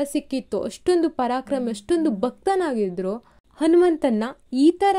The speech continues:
ಆಕ್ಸೆಂಟಲ್ಲಿ ಹೇಗ್ ತೋರಿಸ್ತಾರೆ ಗೊತ್ತಿಲ್ಲ. ಇದು ಆದಿಪುರುಷನ ಇನ್ನೊಂದು ಫಾಲ್ಟ್ ಅಂತ ನನಗನ್ಸುತ್ತೆ. ಆರ್ನೂರ ಹದಿನೈದು ಕೋಟಿ ಖರ್ಚು ಮಾಡಿ ಚಂದ್ರಯಾನ ಮೂರನ್ನ ಉಡಾಯಿಸ್ತಾರೆ.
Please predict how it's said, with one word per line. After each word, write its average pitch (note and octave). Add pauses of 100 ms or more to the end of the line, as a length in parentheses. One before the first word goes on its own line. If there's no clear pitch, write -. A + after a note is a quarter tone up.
(140)
ಆಕ್ಸೆಂಟಲ್ಲಿ E4
ಹೇಗ್ F#3+
ತೋರಿಸ್ತಾರೆ D#4 (260)
ಗೊತ್ತಿಲ್ಲ. G3 (840)
ಇದು G4 (120)
ಆದಿಪುರುಷನ C4 (220)
ಇನ್ನೊಂದು F4+
ಫಾಲ್ಟ್ G#3+
ಅಂತ G#3
ನನಗನ್ಸುತ್ತೆ. A#3+ (300)
ಆರ್ನೂರ D#4
ಹದಿನೈದು C#4+
ಕೋಟಿ D#4
ಖರ್ಚು C4+
ಮಾಡಿ A3+
ಚಂದ್ರಯಾನ C#4+
ಮೂರನ್ನ D4+
ಉಡಾಯಿಸ್ತಾರೆ. G#3+